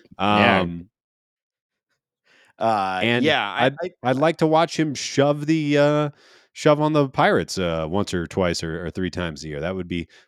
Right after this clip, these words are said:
Speaker 2: fun, just, uh, for the, for the narrative and the, and the conversation.
Speaker 1: Yeah. Yeah, I agree. I think, like, if, let's say that there's a trade package out there that gets you Brian Wu,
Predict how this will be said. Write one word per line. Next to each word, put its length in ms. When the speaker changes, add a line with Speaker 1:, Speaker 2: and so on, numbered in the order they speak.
Speaker 2:
fun, 280
just, 340
uh, 220
for 160
the, 260
for 100
the 120
narrative 400
and 120
the, 120
and 200
the 40
conversation. 600
Speaker 1:
Yeah. 200
Yeah, 400
I 120
agree. 360
I 120
think, 380
like, 340
if, 220
let's 200
say 460
that 420
there's 300
a 40
trade 300
package 340
out 180
there 160
that 380
gets 280
you 520
Brian 520
Wu, 500